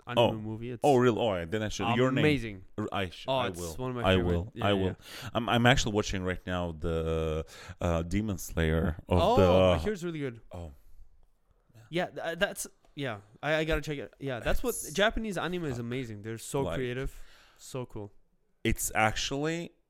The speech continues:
Speaker 2: like, you forget that this is, m-, Daisy watches it. My mother watches Demon Slayer.
Speaker 1: Wow.
Speaker 2: My mother.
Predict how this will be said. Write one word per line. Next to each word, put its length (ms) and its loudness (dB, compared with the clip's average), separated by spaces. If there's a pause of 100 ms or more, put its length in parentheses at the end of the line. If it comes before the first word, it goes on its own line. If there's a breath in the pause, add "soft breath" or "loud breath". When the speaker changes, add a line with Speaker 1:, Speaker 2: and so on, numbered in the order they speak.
(540)
Speaker 2:
like, 240 0
you 80 -2
forget 400 -2
that 120 -4
this 200 -6
is, 300 -12 (180)
m-, 100 -10 (280)
Daisy 300 4
watches 400 -6
it. 140 -14
My 200 4
mother 440 4
watches 560 -6 (160)
Demon 260 0
Slayer. 260 -4
Speaker 1:
Wow. 280 -4 (320)
Speaker 2:
My 140 6
mother. 440 -2